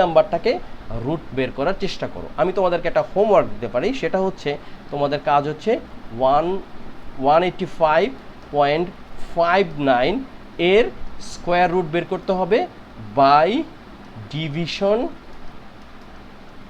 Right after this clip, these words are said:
method। আজকে আর,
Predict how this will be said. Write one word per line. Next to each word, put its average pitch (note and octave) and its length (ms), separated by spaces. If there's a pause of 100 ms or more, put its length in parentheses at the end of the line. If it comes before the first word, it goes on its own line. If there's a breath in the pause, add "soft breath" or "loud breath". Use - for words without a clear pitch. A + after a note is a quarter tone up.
(360)
method। A2+ 480 (2750)
আজকে C#3 220
আর, E3 100